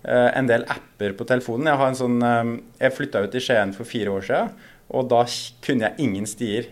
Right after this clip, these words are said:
Jeg kunne ingen, eh, jeg visste ikke, jeg vi-, jeg hadde aldri vært i skogen før i det området. Så da brukte jeg mye ut dot N O, og så en, eh, en, eh, app som heter Topo Map. Eh, og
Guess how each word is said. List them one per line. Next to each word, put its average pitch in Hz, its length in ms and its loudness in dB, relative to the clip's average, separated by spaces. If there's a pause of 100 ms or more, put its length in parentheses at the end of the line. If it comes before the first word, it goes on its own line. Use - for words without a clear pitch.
Jeg - 140 -12
kunne 123 220 0
ingen, 107 520 -4
eh, 107 540 2
jeg 123 80 -2
visste 123 240 -6
ikke, 110 160 -6 (160)
jeg 123 120 -4
vi-, 120 140 0
jeg 110 160 -4
hadde 120 220 0
aldri 101 360 -2
vært 101 220 -2
i 110 60 -10
skogen 101 400 -8 (220)
før 143 340 0 (120)
i 110 140 -6
det 110 140 4
området. 104 400 2 (420)
Så 127 140 -6
da 127 100 6
brukte 143 320 -4
jeg 113 140 4
mye 110 240 0
ut 104 260 -6
dot 120 200 -2
N 107 200 0
O, 151 80 -2 (140)
og - 40 -2
så 117 260 0
en, 113 200 -4
eh, 107 460 -4
en, 104 220 -6
eh, 101 420 -2 (180)
app - 220 -6
som 98 160 -10
heter 98 240 -6
Topo 101 880 -6
Map. - 320 -4 (800)
Eh, 123 340 6 (100)
og 143 300 2